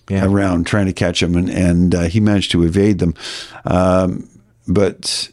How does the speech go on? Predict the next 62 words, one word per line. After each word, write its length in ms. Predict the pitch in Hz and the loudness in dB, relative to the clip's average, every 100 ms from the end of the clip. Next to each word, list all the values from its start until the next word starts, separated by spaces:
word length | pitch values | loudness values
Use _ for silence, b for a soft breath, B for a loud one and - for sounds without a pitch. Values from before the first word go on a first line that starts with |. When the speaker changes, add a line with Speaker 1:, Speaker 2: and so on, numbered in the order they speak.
| - | -10
Speaker 1:
You're 320 | 104 180 247 | -2 -2 0
a, 40 | 95 | -2
you're 220 | 98 170 | 0 0
a 20 | |
bad 300 | - 85 87 | 0 -2 -2
apple. 340 | 87 117 135 76 | -2 -4 -4 -4
You 160 | 85 143 | 0 2
know, 240 | 117 - | 2 0
this 340 | - 92 104 - | -4 -4 -2 -2
is 140 | 101 | -4
a 60 | 92 | -6
friend 260 | - 92 | -2 -2
of 100 | 107 | 0
yours? 440 | 131 156 277 - - | 0 -2 -2 -8 -2
Speaker 2:
Well, 240 | 123 127 | 2 2
he 380 | 143 127 - 139 | 2 -2 -2 2
actually 260 | 185 - 139 | 2 2 2
lent 220 | 123 135 | 2 2
me 80 | 120 | 0
the 100 | 104 | 0
bike 340 | 95 113 135 | 0 0 0
once, 320 | - 104 107 | -2 -2 0
and 140 | 139 110 | 0 2
I 60 | |
rode 320 | 110 117 135 123 | 2 2 2 2
it 20 | |
home 180 | 131 131 | 0 0
for 120 | 131 | 0
lunch, 380 | 107 117 135 135 | 0 0 0 0
and 100 | 127 | 2
he, 220 | 127 165 | 2 2
he 120 | 180 | 0
could 160 | 165 277 | 2 2
hear 380 | - 175 190 208 | 4 4 4 4
me 140 | 170 | 2
across 580 | 123 - 139 143 151 - | 2 0 0 2 0 0
town 640 | 139 143 160 151 98 85 | 0 2 2 4 2 0
all 300 | 127 143 170 | 0 4 4
the 80 | 180 | 4
way. 420 | 170 135 139 - | 4 4 2 2
And 140 | 143 151 | 0 2
he 80 | |
wa-, 140 | 151 165 | 2 0
the 200 | 156 147 | 0 -2
phone 340 | - - 208 240 | 0 2 2 4
was 180 | 208 | 2
ringing 280 | 156 147 143 | 2 2 4
when 100 | 139 | 2
I 40 | 135 | 2
arrived 340 | 135 135 143 | 2 2 2
home, 280 | 139 151 - | 2 2 0
when 240 | 127 127 | 2 4
I 60 | 131 | 4
went 180 | 139 143 | 4 2
in 100 | 135 | 0
for, 240 | 147 131 | 2 4
uh, 160 | 131 - - | 2 0 -4
lunch 380 | 113 139 165 - | 0 2 0 0
in 80 | 123 | 0
my 120 | 110 | 2
house, 300 | 117 151 165 | 2 2 2
he, 260 | 247 - | 2 2